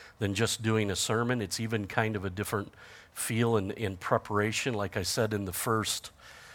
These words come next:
um, uh, lesson, I said it, it, it, or I, maybe it was the second one, I said it's kind of stretching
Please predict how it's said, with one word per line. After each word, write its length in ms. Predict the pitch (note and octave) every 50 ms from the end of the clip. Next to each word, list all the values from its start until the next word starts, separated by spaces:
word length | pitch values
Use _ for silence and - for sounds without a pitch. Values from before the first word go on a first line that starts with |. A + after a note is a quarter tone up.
| - - -
um, 420 | A2 G2 F#2 F2+ F2+ F2 E2+ E2+ D2 - - - - - - _ _ -
uh, 200 | G#2+ G2+ F2+ E2+
lesson, 560 | F2 G2 A#2+ B2 A#2 - - A2 F2+ F#2+ G2+ F#2+
I 100 | F#2+ F#2+
said 300 | - - - G2 F2+ G2+
it, 80 | F#2 F#2+ - - - - - - - -
it, 140 | G#2 A2 - -
it, 360 | - A2 G#2 - - - -
or 160 | A2+ G2 F#2+
I, 120 | G2 G2+ G#2
maybe 260 | G#2 G#2+ G#2 G2+ G2+
it 80 | G#2+ F#2+
was 140 | G2 F2
the 60 | F#2+ -
second 320 | - B2 A#2+ - B2 F#2+
one, 140 | G#2 F#2 F#2
I 100 | F#2 F2+
said 200 | - - A2+ F#2+
it's 140 | F#2 F2+ -
kind 260 | - - A#2+ G#2+ G2+
of 80 | F2+
stretching 720 | - - - - - A#2+ A#2+ - - - A#2 G2 G2+ F#2